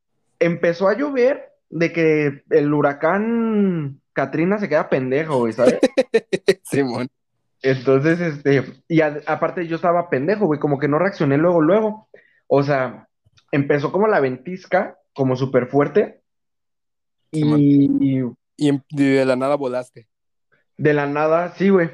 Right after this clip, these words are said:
Speaker 1: Y fui a la quinta chingada volando.
Speaker 2: <laughs>
Speaker 1: No, no, no, pues es-, empezó como la, la ventisca. O sea, primero hacía muchísimo viento y de repente se soltó la lluvia de la nada, güey. O sea, no había nubes.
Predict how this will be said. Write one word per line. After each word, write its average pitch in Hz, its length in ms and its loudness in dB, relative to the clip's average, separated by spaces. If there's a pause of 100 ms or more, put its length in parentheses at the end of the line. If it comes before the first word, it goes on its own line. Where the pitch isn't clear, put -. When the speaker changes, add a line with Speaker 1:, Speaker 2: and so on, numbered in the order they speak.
(280)
Speaker 1:
Y 127 160 -6
fui 139 280 0
a 123 920 0 (180)
la 117 280 -2
quinta 131 260 -2
chingada 131 340 2
volando. 120 440 -2 (420)
Speaker 2:
<laughs> 339 640 -4 (540)
Speaker 1:
No, 208 200 2
no, 254 100 -2
no, 262 240 -2
pues 165 160 0
es-, 156 220 0
empezó 151 320 0
como 220 180 -2
la, 156 500 0 (140)
la 139 200 2
ventisca. 139 680 -2
O 156 100 6
sea, 147 140 -2
primero 196 280 0
hacía 214 300 -2
muchísimo 220 580 -2
viento 170 500 0 (120)
y 160 100 4
de 160 80 4
repente 160 380 -2 (240)
se 175 160 0
soltó 170 240 0
la 220 140 4
lluvia 233 240 2
de 233 100 2
la 147 140 2
nada, 196 260 0
güey. 147 180 -2
O 143 60 -4
sea, 143 120 -4
no 160 120 -2
había 190 160 2
nubes. 190 600 -2